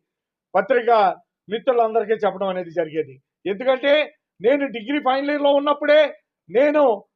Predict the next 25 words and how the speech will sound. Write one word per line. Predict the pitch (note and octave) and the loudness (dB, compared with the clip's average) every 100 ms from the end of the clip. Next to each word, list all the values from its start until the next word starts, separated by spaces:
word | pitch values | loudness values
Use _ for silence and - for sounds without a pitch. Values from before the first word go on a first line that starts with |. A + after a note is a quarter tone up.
| _ F#3+ | _ -8
ఈనాడు | C#4 D4+ D4+ D4+ | -4 0 0 0
బ్యాక్ | A#3+ D4 C#4+ | 0 -2 0
పేజ్ | D#4+ C#4+ C#4+ | -2 2 -2
అంతా | C#4+ D4 C4 | 0 -2 2
కూడా | C4+ A#3+ G#3 _ _ F3+ | 2 2 -2 _ _ 2
ఏలూరులో | B3+ D#4+ D#4 C#4+ | 4 4 4 2
ఉన్నట్టు | C#4 C4+ C4 | 0 -2 -2
ముఖరావు | A#3 B3+ D4 C#4 | -2 2 0 2
గారు | C#4 C4+ B3+ | 0 0 -2
నేను | B3 B3+ G#3 | -2 -2 0
కలిపి | A#3+ A3 B3 F#3 - _ _ | -2 0 -2 -2 -6 _ _
స్పోర్ట్స్ | - B3 C4+ - | 0 4 4 4
పేజ్ | A#3+ A#3 | 2 2
అంతా | G#3+ G#3+ G3 | 0 0 -2
రాసేవాళ్ళం. | F#3+ D#3 F3+ F3 D#3+ C#3 _ _ - | -4 -2 0 0 -2 -8 _ _ -4
ఆ | A#3+ C4 | 0 4
రోజు | C#4 C#4+ D#4 | 2 2 -2
స్వచ్ఛందంగా | C#4 C#4 D#4+ D#4+ D#4 D#4 E4 D4 - _ - | -2 0 0 2 0 2 2 2 -4 _ -4
సైకిల్ | B3+ C#4+ F4 E4 | 0 0 -2 0
తొక్కుకుంటూ | D#4+ C4 D4 D4+ D#4 D4 | -2 0 -4 -2 -2 -2
వెళ్ళి | D4 D#4 E4 A#3+ _ _ F#3 | -2 -4 -6 -8 _ _ 2
ఏ | C#4+ D#4+ | 4 4
రకమైన | D4+ D#4+ D#4 D4 C#4 | 2 2 2 2 0
వేతనం | D#4 E4 D#4+ D4 | 0 0 0 2
లేకుండా | D4 D4 D4 C#4 | 2 2 -2 -2